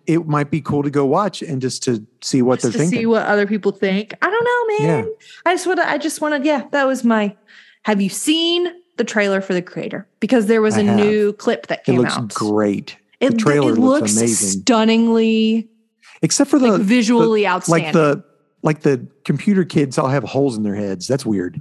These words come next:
Speaker 2: Well, that's the, I think that's how you're supposed to know that they are not humans.
Speaker 1: Yeah, well, that's <laughs>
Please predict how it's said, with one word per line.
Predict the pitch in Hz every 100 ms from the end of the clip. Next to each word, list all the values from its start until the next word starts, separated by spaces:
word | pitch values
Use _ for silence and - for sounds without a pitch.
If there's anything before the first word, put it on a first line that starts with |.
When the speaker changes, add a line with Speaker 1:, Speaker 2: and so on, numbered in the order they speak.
| -
Speaker 2:
Well, | 247 254
that's | 277 277 - -
the, | 262 254
I | 240
think | 262 262
that's | 262 247
how |
you're | 220 208
supposed | - 208
to | 208
know | 202 190 190
that | 180 175
they | 185 180
are | 175 165 165
not | 170 170 165 - - _
humans. | 180 143 - - - - _ _ _ _ _
Speaker 1:
Yeah, | 165 -
well, | 165 165 - - _ -
that's | 247 - -
<laughs> | -